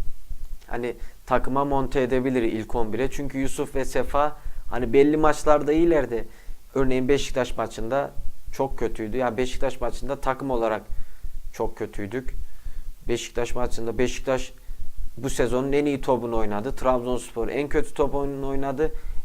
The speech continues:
İki tezat karşılaşınca hatalar da üst üste bindi. Maç üç sıfır bitti. Hakikaten bizim de psikolojimiz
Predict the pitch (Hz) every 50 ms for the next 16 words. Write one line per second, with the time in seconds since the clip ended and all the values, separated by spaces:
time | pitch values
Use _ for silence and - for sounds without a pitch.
0 | - - 127 131 - 151 113 156 143 123 139 131 - - - 143 139 135 - -
1 | 123 117 - - 117 113 117 139 151 156 - - - 135 131 - 143 135 135 135
2 | 131 127 117 127 123 110 - - - - 120 113 107 113 107 117 - 156 - -
3 | - - - - - 127 131 139 - 143 143 139 - - 120 - 117 110 104 101
4 | 107 - - - 135 139 127 - - 113 - - - 127 127 117 117 110 117 117
5 | 113 120 120 - - - - 127 120 117 113 110 117 120 117 110 -